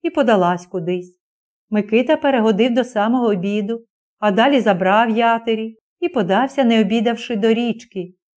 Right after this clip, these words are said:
Вернувся він вже надвечір, а жінки все не було.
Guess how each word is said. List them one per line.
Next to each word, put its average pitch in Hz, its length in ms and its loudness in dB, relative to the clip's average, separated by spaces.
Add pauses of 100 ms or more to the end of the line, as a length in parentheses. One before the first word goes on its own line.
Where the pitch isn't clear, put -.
(160)
Вернувся 202 680 2
він 185 280 -2 (260)
вже 196 220 0
надвечір, 220 760 0 (400)
а 262 140 2
жінки 269 380 0
все 214 280 -2
не 262 120 0
було. 196 520 -4